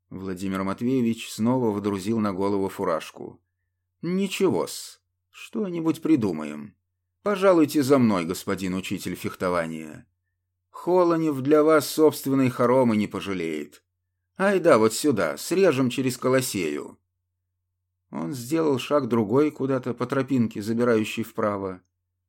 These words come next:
и, оглянувшись на мгновение, спросил: "Доктор, а вы что же к нам не присоединитесь?" "Ступайте себе, господа, ступайтесь",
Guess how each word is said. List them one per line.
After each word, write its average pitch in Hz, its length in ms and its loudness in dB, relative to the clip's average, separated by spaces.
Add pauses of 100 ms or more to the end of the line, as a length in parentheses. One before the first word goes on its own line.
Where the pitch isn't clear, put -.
и, 165 80 -6
оглянувшись 170 680 -2
на 156 80 -2
мгновение, 156 520 -2
спросил: 98 640 -6 (560)
"Доктор, 117 680 -2 (160)
а 180 160 2
вы 196 100 4
что 185 240 2
же 135 140 0
к - 40 -14
нам 135 200 2
не 110 80 4
присоединитесь?" 165 1000 0 (840)
"Ступайте 240 880 0
себе, 135 320 0
господа, 117 480 2
ступайтесь", 139 1300 0